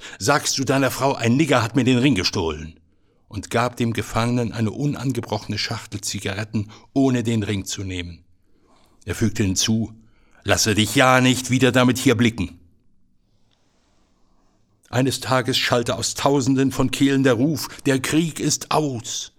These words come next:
durch das Lager. Doch es gab einige, die fragten: „Warum stehen dann die Fesselballone noch am Himmel?“ Und wirklich, man war einer der vielen Parolen aufgesessen,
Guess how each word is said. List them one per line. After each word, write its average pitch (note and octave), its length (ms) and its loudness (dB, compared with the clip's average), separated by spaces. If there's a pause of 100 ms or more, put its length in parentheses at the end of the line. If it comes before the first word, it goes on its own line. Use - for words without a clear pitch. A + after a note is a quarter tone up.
durch G#2 180 -4
das G#2 220 -6
Lager. F#2+ 520 -8 (960)
Doch G#2 140 -2
es A#2 120 -2
gab A2 180 -2
einige, A2+ 360 -2
die G2+ 100 -6
fragten: G#2+ 560 -4 (640)
„Warum G#2 260 0
stehen G#2+ 400 0
dann G2+ 160 0
die F#2+ 100 -6
Fesselballone B2 800 -2
noch G2+ 200 -2
am G#2 100 -2
Himmel?“ G2 400 -2 (1120)
Und F2 180 -10
wirklich, A#2 640 2
man F#2+ 240 0
war G#2+ 500 2
einer A2+ 300 2
der A2 140 2
vielen A2 500 -2
Parolen G#2+ 800 0
aufgesessen, G2 920 -6